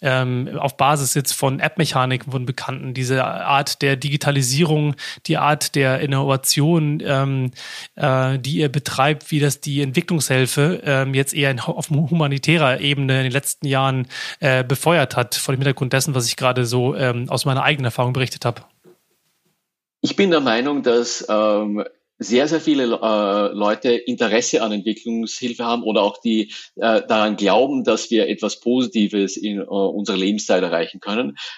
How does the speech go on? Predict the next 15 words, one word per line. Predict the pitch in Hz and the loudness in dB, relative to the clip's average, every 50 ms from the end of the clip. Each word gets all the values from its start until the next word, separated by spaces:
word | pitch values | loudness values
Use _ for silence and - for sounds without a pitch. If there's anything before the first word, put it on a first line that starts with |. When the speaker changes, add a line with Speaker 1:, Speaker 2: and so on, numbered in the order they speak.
| - | -2
Speaker 2:
Äh, | - 104 107 104 101 - | 2 2 4 2 2 0
gleichzeitig | - 123 113 127 - - 135 127 110 - | 0 2 2 2 0 -2 -4 -4 -2 -2
fehlt | - 120 120 139 143 | 0 0 2 2 0
es | 131 - | 0 0
vielen | - 131 123 123 | 0 0 0 2
Leuten | 113 107 104 104 107 107 - 120 113 110 110 | 2 2 2 2 2 0 -2 -2 -2 -2 -2
an | - 107 107 104 101 98 - - | -2 -2 0 0 -2 -2 -4 -4
positiven | - 120 120 135 135 131 123 117 104 107 98 | -2 0 0 0 0 0 -2 -2 -2 -2 0
Beispiel | 87 95 95 113 - - - 110 110 113 | 2 2 2 2 0 -2 -2 -2 0 0
oder | - - 107 101 110 104 | 0 2 2 2 4 2
der | 98 110 104 | 2 2 0
Möglichkeit, | 101 98 110 120 117 151 - - - 110 104 101 | 0 0 -2 0 0 -2 -2 0 0 0 0 0
überhaupt | - 113 110 117 107 - - | 0 0 0 0 0 0 -2
dazu | 98 95 - - | -4 -4 -4 -6
beizutragen. | - 90 90 - - - - - 85 80 82 80 | -6 -6 -6 -6 -8 -10 -8 -4 -4 -4 -4 -6